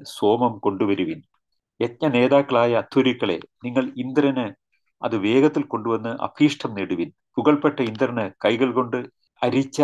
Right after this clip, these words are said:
സോമം കൊണ്ടുവരുവിൻ, ഹോമിക്കുവിൻ. അധുരുക്കളെ, നിങ്ങൾ ഈ ഇന്ദ്രന് സുഖകരമായ സോമം ഉണ്ടാക്കുവിൻ. വെള്ളത്തിൽ വെടിപ്പ് വരുത്തി ചമസത്തിൽ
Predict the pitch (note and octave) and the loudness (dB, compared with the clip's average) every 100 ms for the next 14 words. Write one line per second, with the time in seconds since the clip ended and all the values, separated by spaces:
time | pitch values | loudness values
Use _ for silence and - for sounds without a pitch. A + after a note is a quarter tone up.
0 | - - B2 C3 C#3+ A2 G#2 G2+ F2+ F2 | -2 -2 0 2 2 -2 0 0 0 -4
1 | D2 _ - A#2 A#2+ - E2 C#2+ - _ | -6 _ -4 -2 -2 -4 -6 -6 -10 _
2 | _ _ _ - - C3 B2+ - G2 D#2+ | _ _ _ -10 0 0 2 0 0 -4
3 | _ _ _ _ B2 C#3+ D3+ D3 A#2+ C3+ | _ _ _ _ 0 4 6 6 4 2
4 | C3+ B2+ A2+ - - D3+ C#3 C3+ B2+ B2 | 2 -2 -2 -6 -2 2 4 2 2 0
5 | A#2 - A2 A#2+ A#2 A2 G2 F#2+ F2+ E2+ | -2 -2 -2 0 -4 -2 -2 -2 -4 -10
6 | - _ _ _ _ - A#2 C3+ C#3 C#3 | -10 _ _ _ _ 0 2 2 2 0
7 | A2 B2 C3+ C#3 A#2 G#2+ C#3 C3+ _ _ | 0 -2 0 2 0 -4 -10 -12 _ _
8 | _ _ - G#2+ C#3 C#3+ C#3+ - C#3 | _ _ -4 2 2 0 -4 -2 -4